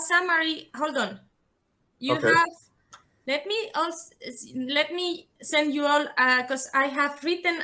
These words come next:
Speaker 1: a summary of what you have to do so that
Speaker 2: Okay.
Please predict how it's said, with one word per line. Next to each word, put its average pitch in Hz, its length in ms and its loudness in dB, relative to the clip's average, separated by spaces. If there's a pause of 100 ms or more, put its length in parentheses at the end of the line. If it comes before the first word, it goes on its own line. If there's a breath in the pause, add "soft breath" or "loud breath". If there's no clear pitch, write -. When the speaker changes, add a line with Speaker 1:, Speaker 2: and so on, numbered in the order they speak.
Speaker 1:
a - 20 -2 (120)
summary 277 380 0
of 240 80 -6
what 233 180 -4
you 240 100 -2
have 262 280 0
to 262 60 -8
do 202 220 -10 (840)
so - 200 -2
that 240 200 8
Speaker 2:
Okay. - 160 2